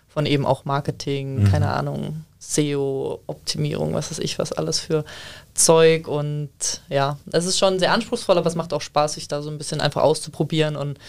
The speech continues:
Speaker 1: im Endeffekt hat man damit ja jetzt keinen Druck, sondern kann einfach mal Erfahrungen sammeln. Und das finde ich halt sehr, sehr spannend, ja.
Speaker 2: Was ist so das Besondere an deinen Handschuhen?
Speaker 1: Ähm,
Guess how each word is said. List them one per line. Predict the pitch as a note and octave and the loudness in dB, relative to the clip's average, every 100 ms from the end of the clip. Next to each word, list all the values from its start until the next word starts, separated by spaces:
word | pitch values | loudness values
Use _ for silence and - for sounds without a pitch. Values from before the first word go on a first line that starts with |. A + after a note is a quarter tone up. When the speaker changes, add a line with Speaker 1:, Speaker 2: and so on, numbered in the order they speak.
| - - - | -16 -12 0
Speaker 1:
im | |
Endeffekt | D#3 D#3 D3+ C#3+ E3 | 2 4 4 2 -2
hat | - | -2
man | D3+ D3+ D3 - - | -2 -2 -6 -8 0
damit | D#3 D3+ | 2 4
ja | D3+ | 2
jetzt | D3 - | 2 -2
keinen | - D3 D3 C#3+ - | -4 -4 -4 -10 -10
Druck, | E3+ E3 | -8 -6
sondern | - D3+ | -6 -6
kann | C#3+ D3 | -6 -4
einfach | D3 D3+ C#3+ | -2 -2 -4
mal | C#3+ C#3+ C#3+ | -2 -2 -2
Erfahrungen | C#3+ - C#3+ D3 C#3+ C3+ | -2 2 4 2 -4 -2
sammeln. | C#3 D3+ D3 | -2 -2 -4
Und | C#3 C#3 C#3 C#3+ | -6 -6 -6 -4
das | - | -4
finde | C#3 C3+ | -2 -4
ich | - | 0
halt | C#3 C#3 - - _ _ _ | 0 0 -10 -20 _ _ _
sehr, | - C#3+ | -4 -2
sehr | C#3+ | -2
spannend, | - C#3+ C#3 C#3 | -2 0 0 -2
ja. | D3 D3+ - _ _ | -6 -10 -18 _ _
Speaker 2:
Was | A#2+ | 2
ist | - | 6
so | C#3+ | 4
das | A#2+ | 2
Besondere | A#2 A2+ B2 F#2+ | 4 6 6 4
an | F2 F2 | 0 -2
deinen | F2 F2 F2 | -2 -2 -4
Handschuhen? | F#2 - F#2 F2+ - _ _ _ - - - - - - | -6 -4 -2 -4 -8 _ _ _ -20 -18 -18 -20 -20 0
Speaker 1:
Ähm, | E3 E3 E3 E3+ E3 | 4 4 2 -2 -4